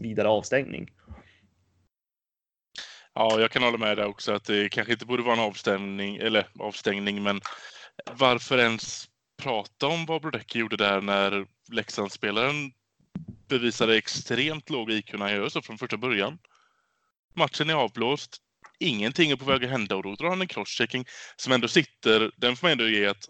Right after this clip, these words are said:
Speaker 2: det är över bröstet, under hakan. Det är inget kanonställe där du är redo på att få någonting som du ska balansera upp sen. Klart att du ramlar.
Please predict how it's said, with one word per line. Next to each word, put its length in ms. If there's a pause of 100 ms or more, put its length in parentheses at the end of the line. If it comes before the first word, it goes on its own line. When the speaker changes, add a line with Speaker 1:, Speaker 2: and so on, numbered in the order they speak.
Speaker 2:
det 180
är 40
över 240
bröstet, 560
under 280
hakan. 520 (400)
Det 120
är 80
inget 200
kanonställe 560
där 120
du 160
är 40
redo 260
på 100
att 80
få 240
någonting 340
som 120
du 60
ska 120
balansera 420
upp 200
sen. 180
Klart 240
att 80
du 60
ramlar. 360